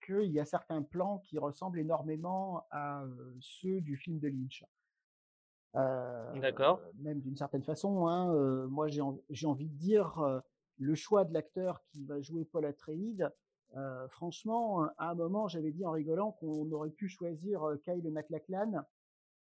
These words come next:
Speaker 1: heu,
Speaker 2: <laughs>
Speaker 1: pour jouer le rôle du duc Leto dans ces conditions
Speaker 2: <laughs>
Speaker 1: parce que, bah, il y a une espèce de ressemblance physique.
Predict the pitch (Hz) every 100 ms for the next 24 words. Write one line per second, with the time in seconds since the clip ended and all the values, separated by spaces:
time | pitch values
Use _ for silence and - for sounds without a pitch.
0 | _ _ _ _ _ 147 147 143 135 135
1 | - 160 139 165 190 156 185 180 151 151
2 | 160 185 190 214 175 165 165 156 170 220
3 | 226 160 147 - 190 175 147 147 143 147
4 | 156 170 208 170 160 151 180 185 - 170
5 | 160 147 -